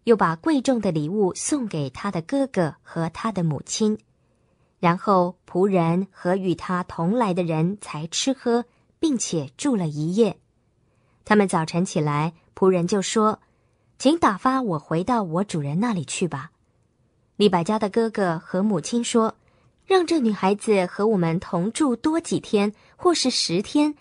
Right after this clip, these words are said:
然后她可以离去。仆人回答他们：“你们不要挽留我，耶和华既然使我的道路亨通，就请打发我回到我主人那里去。”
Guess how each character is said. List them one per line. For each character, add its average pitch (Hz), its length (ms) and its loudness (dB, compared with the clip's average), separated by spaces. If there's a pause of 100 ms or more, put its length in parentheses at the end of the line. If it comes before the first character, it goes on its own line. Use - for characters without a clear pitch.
(200)
然 190 220 -2
后 240 320 2 (100)
她 - 180 -4
可 214 220 -4
以 214 180 2
离 156 200 -2
去。 - 380 -2 (840)
仆 196 160 4
人 190 280 4
回 170 180 -2
答 170 220 -2
他 - 160 -6
们： 170 200 0 (960)
“你 196 120 2
们 185 120 2
不 185 200 0
要 262 180 4
挽 160 260 -2
留 143 180 -4
我， 170 360 -4 (520)
耶 220 120 6
和 202 160 2
华 180 320 2
既 233 180 0
然 175 280 0
使 - 180 0
我 202 160 2
的 180 100 0
道 240 220 0
路 190 160 2
亨 269 260 -2
通， 277 360 -2 (320)
就 262 120 4
请 220 280 0
打 160 240 2
发 285 200 0
我 214 200 0
回 160 240 -4
到 220 180 0
我 180 240 0
主 190 180 -2
人 147 220 -2
那 269 140 0
里 - 160 -2
去。” - 340 0